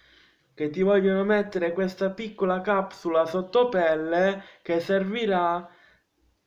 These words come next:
sia come codice fiscale, sia come carta d'identità, che come carta di credito. Attraverso questa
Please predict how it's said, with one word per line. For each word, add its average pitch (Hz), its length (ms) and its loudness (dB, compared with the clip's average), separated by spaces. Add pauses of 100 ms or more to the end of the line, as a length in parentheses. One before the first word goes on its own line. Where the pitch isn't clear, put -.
(300)
sia 214 380 2
come 185 1080 0 (840)
codice 185 480 0
fiscale, 196 840 0
sia 196 380 0
come 170 920 0 (260)
carta 190 420 0
d'identità, 175 1200 -2 (200)
che 175 180 0
come 175 340 0
carta 180 420 0
di 165 160 -6
credito. 135 1200 0 (1600)
Attraverso 202 800 0
questa 175 720 -2